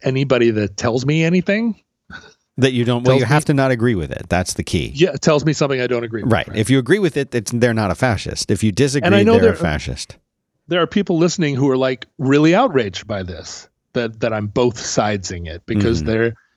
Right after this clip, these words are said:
Speaker 1: very convinced that there are real fascists.
Speaker 2: Mm.
Speaker 1: Millions
Speaker 2: And, and you
Speaker 1: of
Speaker 2: know what? There may be real fascists, but that doesn't change the fact that what you're saying is true.
Speaker 1: There are real fascists. That's absolutely right.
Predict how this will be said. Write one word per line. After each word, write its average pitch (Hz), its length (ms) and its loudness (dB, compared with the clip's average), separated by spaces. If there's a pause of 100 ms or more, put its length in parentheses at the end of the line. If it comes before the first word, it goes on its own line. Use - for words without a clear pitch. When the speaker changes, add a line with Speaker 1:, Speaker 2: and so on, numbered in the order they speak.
(160)
Speaker 1:
very 123 440 2
convinced 160 480 -2
that 113 160 -4
there 113 180 -4
are 98 120 -6
real 160 420 2
fascists. 233 640 0
Speaker 2:
Mm. 87 460 -2 (1700)
Speaker 1:
Millions 233 280 6
Speaker 2:
And, 220 120 6
and 151 80 2
you 160 40 2
Speaker 1:
of 160 60 2
Speaker 2:
know 165 80 0
what? 185 160 -2
There 185 160 2
may 190 180 0
be 208 220 -2
real 147 200 2
fascists, 95 540 -2
but - 160 0
that 131 140 0
doesn't 131 240 0
change 131 380 -2
the 117 100 2
fact 113 280 0
that 104 100 0
what 95 100 -2
you're 101 80 0
saying 95 240 -2
is 90 100 -4
true. 160 240 -4 (2000)
Speaker 1:
There 151 260 -6
are 120 200 -2
real 98 200 -8
fascists. 110 480 -6
That's 110 260 -4
absolutely 104 420 -4
right. 98 260 -6